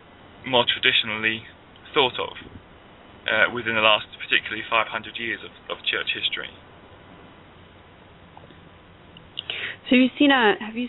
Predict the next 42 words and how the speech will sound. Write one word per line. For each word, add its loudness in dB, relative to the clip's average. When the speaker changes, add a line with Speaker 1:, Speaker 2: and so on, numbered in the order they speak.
Speaker 2:
seen -2
a 0
growth 0
with -2
regards 4
to -4
the -6
Celtic 0
Christianity, 2
Christian 4
community? 4
Um, 4
because 0
I, 4
I 2
have 0
noticed, 0
because -6
I 0
do -6
write 0
about 0
spirituality 0
and -2
religion, -2
um, 2
so 4
I've, 4
I've -2
done 6
a 2
bit 2
of 2
my 4
homework, 4
and 4
I 2
have 4
noticed 4
a -2
lot 4
of 4